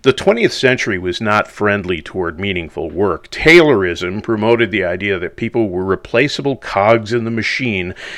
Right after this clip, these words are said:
and their only process was to keep the machine moving forward. Talk to your friends and coworkers. There are a whole lot of people who see their work simply as keeping the juggernaut moving forward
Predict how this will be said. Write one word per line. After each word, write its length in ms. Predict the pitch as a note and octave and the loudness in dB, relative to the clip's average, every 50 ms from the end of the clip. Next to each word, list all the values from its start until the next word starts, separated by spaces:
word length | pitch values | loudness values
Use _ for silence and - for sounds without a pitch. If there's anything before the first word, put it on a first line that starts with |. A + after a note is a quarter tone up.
| - - | -6 -2
and 120 | - A#2 A2 | -2 2 4
their 220 | A2+ G#2+ G#2 - | 4 2 2 0
only 400 | - B2 B2+ C#3 C#3+ C#3+ C#3+ C3 | 0 2 2 4 4 2 2 0
process 680 | - - - A#2 A#2 A#2+ A#2 - G#2+ F2+ F2 - - G2+ | -2 2 6 8 8 8 6 4 0 -2 -2 -4 -4 -6
was 160 | F#2+ F2 - | -6 -6 -6
to 100 | - G#2 | -8 -10
keep 300 | - - C3 A2+ - - | -6 -6 -6 -6 -2 -2
the 80 | A#2 | -2
machine 580 | A2+ A#2 G#2 - - - D3+ C3+ A#2+ G#2 G#2+ A2+ | 0 2 0 0 0 0 0 0 0 0 0 -2
moving 340 | G#2+ G2+ G#2 G2+ A#2 A#2 G#2 | -2 -2 -2 0 -2 -2 -4
forward. 560 | - - C#3+ C#3 C3+ B2 G#2 F2+ D#2 C#2 - - - - - - - - - - - _ _ _ - | -2 2 4 6 6 6 4 2 0 -6 -10 -16 -20 -20 -20 -20 -20 -20 -20 -20 -20 _ _ _ 0
Talk 220 | - E3 - A3+ | 4 4 4 4
to 60 | - - | 4 0
your 80 | - | 0
friends 380 | - - D3+ C#3+ A#2+ F#2+ - - | 4 6 6 6 4 4 0 -6
and 120 | F2+ - | -10 -8
coworkers. 880 | - - B2+ B2 A#2+ G#2+ F#2+ D2+ - - - - - - - - - - - _ _ _ _ | 0 4 4 6 6 4 2 0 -2 -6 -14 -16 -16 -16 -16 -16 -16 -18 -20 _ _ _ _
There 220 | - - D3+ D3 A#2 | -4 -4 -2 0 2
are 80 | G#2 | 4
a 100 | G2 F2+ | 4 4
whole 200 | F#2 C#3 E3 F3 | 4 2 4 6
lot 180 | D#3 C#3+ D3 C#3 | 8 8 8 8
of 80 | B2 - | 6 4
people 340 | A#2+ B2+ C3 - G#2+ F2 | 2 0 0 0 0 -2
who 100 | F2+ G2 | -2 -4
see 220 | F2+ - - A#2+ A#2 | -6 -6 -4 -2 0
their 200 | A2 A#2 A2 G2+ | 2 2 2 2
work 320 | F#2+ F#2+ G#2 G2+ - - | 2 0 0 0 -2 -4
simply 640 | - - - D#3+ D#3+ - D#3 D#3+ D3 D3+ D#3+ - F#2+ | -4 0 2 2 2 2 0 0 2 2 2 2 2
as 200 | F#2+ F2 - - | 2 0 -2 -4
keeping 600 | - - - B2 A#2+ A#2 - B2+ B2 B2+ C3 A2 | -6 -4 -2 -2 -2 0 2 2 2 2 0 0
the 120 | A#2+ A#2+ | 0 -2
juggernaut 800 | A#2 G#2 G#2 G2+ G#2 F#2 G2+ G#2 G2 G2 G2 G2+ G#2 G2+ - E2 | 0 0 0 0 2 2 0 -2 -2 0 0 2 2 2 0 -2
moving 360 | F2+ F#2 F#2 F#2+ G2 F#2 F2+ | -4 -4 -2 -2 -2 -4 -6
forward 640 | - - A2+ A#2 C3 B2+ A2 F2+ E2+ D#2 D2+ - | -8 -2 2 4 6 6 6 4 2 -2 -4 -8